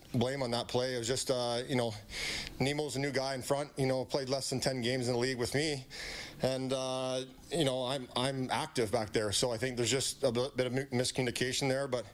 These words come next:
but, uh, you know, there's a lot of game left. You know, there's a lot of game left. We're, you know, we're a high power offense that you just know you gotta stick with it and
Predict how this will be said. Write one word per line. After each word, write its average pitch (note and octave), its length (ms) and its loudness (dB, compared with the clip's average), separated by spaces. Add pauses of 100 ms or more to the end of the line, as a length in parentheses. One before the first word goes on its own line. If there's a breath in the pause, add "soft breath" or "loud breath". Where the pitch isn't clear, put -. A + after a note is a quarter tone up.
(720 loud breath)
but, B2 320 -2
uh, B2+ 460 0 (360)
you D3+ 60 4
know, B2 320 0 (640)
there's B2 160 2
a - 20 2
lot C3 100 0
of A2+ 80 -6
game C3 160 0
left. G2+ 300 -2 (260)
You B2 100 2
know, A#2+ 100 2
there's A2+ 120 2
a B2 40 2
lot C3+ 160 0
of A#2 40 -4
game B2+ 200 0
left. B2+ 260 -2
We're, A#2 460 2
you B2+ 100 2
know, A2 120 4
we're A#2 120 2
a A2 60 0
high B2+ 120 0
power A#2+ 280 0
offense A#2+ 460 0
that A2+ 240 0
you A2+ 100 2
just A2+ 180 4
know B2 120 2
you A#2 80 0
gotta A2+ 140 0
stick C3+ 300 0
with B2 180 2
it C3+ 120 -2
and A2+ 160 2